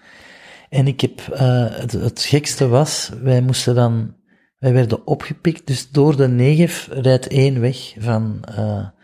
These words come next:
Tel Aviv via Beersheva naar, eh, Eilat. Dat is één weg. En ze hadden gezegd, "We komen u halen om twee uur, je moet die bus nemen en om twee uur komen ze u halen."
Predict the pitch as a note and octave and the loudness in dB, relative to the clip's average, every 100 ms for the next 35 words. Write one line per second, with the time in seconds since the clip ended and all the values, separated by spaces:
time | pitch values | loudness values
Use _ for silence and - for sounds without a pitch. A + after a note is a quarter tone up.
0 | _ - _ _ _ _ G#2+ G#2+ G#2 B2 | _ -20 _ _ _ _ -2 0 2 -2
1 | - A#2 A2 G#2 G2+ - A#2+ C3 C3+ A#2+ | -2 -2 0 0 0 0 2 4 4 2
2 | A2+ A2 - - A#2+ A2 F#2+ A2 G#2 C3+ | 2 0 -4 -10 -2 -2 2 2 4 2
3 | - - - _ _ - _ - - C3 | 0 -12 -18 _ _ -20 _ -16 0 4
4 | C3+ B2 A#2+ D3 - - _ - - - | 4 4 2 0 -6 -18 _ -20 -20 -20
5 | _ B2+ A#2+ A#2+ A#2+ A#2 A2+ C#3+ - - | _ 0 2 4 4 2 2 -2 -2 -2
6 | C#3+ C3 B2+ A#2 A2 A#2+ D3 C#3+ A#2 A2+ | 0 2 2 2 4 4 2 0 -4 -4
7 | - C3+ C#3+ C3+ A#2+ A#2 - C3+ B2 B2+ | 0 2 4 2 0 0 2 2 2 -2
8 | - - C3+ C3+ A#2+ A#2 G#2+ - B2+ C3 | -2 0 0 2 0 0 -2 0 2 2
9 | C3 B2+ A#2+ A2 A2 A#2 D3+ | 2 0 2 2 2 2 0